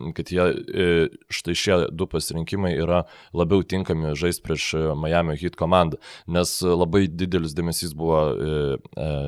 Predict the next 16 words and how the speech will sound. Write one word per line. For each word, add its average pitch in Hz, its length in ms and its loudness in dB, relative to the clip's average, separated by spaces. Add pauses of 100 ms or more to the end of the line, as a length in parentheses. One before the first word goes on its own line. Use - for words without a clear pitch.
(100)
Stevenso 85 480 -2
sutelktas 80 640 -2
į - 80 -18
tai, 90 160 0
kad, 80 240 -2
e, 78 300 0 (320)
Kelio 90 240 2
Olynykas 87 480 -2
nedarytų 82 420 -4
to, 90 220 2
ką 82 100 -2
jis 73 140 -4
darė 82 240 2
prieš 80 400 -4
Milwaukee 78 480 0
Bucks 92 300 0